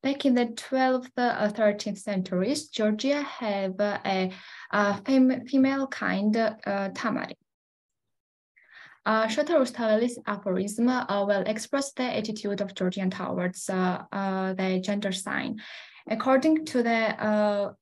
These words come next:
according to the, um, will find. And, uh, uh, next is, uh, in the history of Georgia, female politicians are widely represented in the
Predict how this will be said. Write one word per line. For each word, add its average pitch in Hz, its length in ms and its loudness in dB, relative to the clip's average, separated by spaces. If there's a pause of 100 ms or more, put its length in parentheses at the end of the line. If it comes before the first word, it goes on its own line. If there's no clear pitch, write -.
according 233 560 -2 (120)
to 214 240 -6
the, 202 380 -2 (260)
um, 190 920 -4 (1200)
will 214 480 4 (340)
find. 202 460 2 (420)
And, 214 380 4
uh, 202 500 2
uh, 208 340 0
next 240 460 -2
is, 226 300 -2
uh, 202 420 2
in 214 300 0
the 214 100 2
history 269 460 0
of 277 160 -2
Georgia, 214 500 -2
female 196 380 -2
politicians 202 680 -4
are 190 260 0 (260)
widely 233 560 2
represented 208 840 -2
in 196 160 0
the 190 160 -2